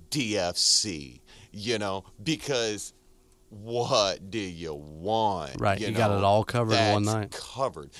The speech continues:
Speaker 2: Right.
Speaker 1: You may hate the band that's up right now, and you have the right to.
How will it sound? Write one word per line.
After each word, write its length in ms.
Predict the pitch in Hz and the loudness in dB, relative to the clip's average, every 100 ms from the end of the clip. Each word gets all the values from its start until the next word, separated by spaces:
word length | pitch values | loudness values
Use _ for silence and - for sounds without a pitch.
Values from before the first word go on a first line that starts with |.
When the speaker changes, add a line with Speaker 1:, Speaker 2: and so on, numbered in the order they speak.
| - | -8
Speaker 2:
Right. 160 | 104 98 | -2 0
Speaker 1:
You 140 | 185 | 0
may 300 | 185 139 104 | 0 -2 -2
hate 420 | 92 117 156 175 - | -4 -2 -2 -2 -4
the 80 | |
band 340 | 101 110 104 95 | -4 -2 -2 -4
that's 180 | 87 - | -6 -4
up 220 | 92 - | -4 -4
right 260 | 90 85 - | -6 -6 -4
now, 400 | 104 104 69 64 _ _ _ _ _ _ _ - | -4 -4 -6 -16 _ _ _ _ _ _ _ -4
and 180 | 143 | -4
you 80 | 156 | -2
have 220 | 151 151 135 | -2 -4 -4
the 80 | |
right 420 | 123 110 135 180 - | -2 0 -2 -4 -10
to. 300 | - 67 | -10 -10